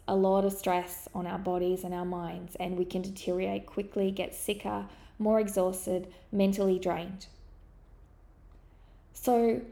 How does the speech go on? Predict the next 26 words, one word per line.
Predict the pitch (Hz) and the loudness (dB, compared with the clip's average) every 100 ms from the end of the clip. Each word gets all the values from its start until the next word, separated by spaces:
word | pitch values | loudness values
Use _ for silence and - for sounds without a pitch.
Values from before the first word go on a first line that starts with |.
| - - | -12 -8
at | 226 | -4
the | 233 | -2
same | 233 240 254 | 0 2 2
time, | 254 214 185 180 190 196 - - | 0 -2 -4 -4 -6 -6 -12 -8
one | 214 208 | -2 0
of | 220 | 0
the | 220 | 0
things | 220 208 202 | -2 -2 0
you | |
need | 196 196 196 | 2 2 2
to | 190 | 2
look | 202 196 | 2 0
is | 190 - | -6 -4
to | 196 | -2
get | 196 - 202 | -2 -2 -2
more | 196 | -2
sleep, | 196 185 175 180 - - - - - - - - - - - - - - _ _ - - - - - - - | -2 -2 -2 -4 -16 -20 -20 -20 -20 -20 -20 -20 -20 -20 -20 -20 -20 -20 _ _ -20 -20 -20 -20 -20 -20 -8
to | - | 2
make | 226 226 | 4 4
sure | 226 233 226 220 | 2 2 2 2
that | - | 0
you | 190 190 190 - - - - | 2 2 2 -2 -10 -20 -6
adequately | - 208 233 - - 208 202 | -2 0 0 -2 -2 0 0
have | 196 190 190 - | 0 0 -2 -6
good | 196 202 | 2 2
nutrition | 220 226 196 190 180 180 196 | 2 -2 -2 -2 -4 -4 -8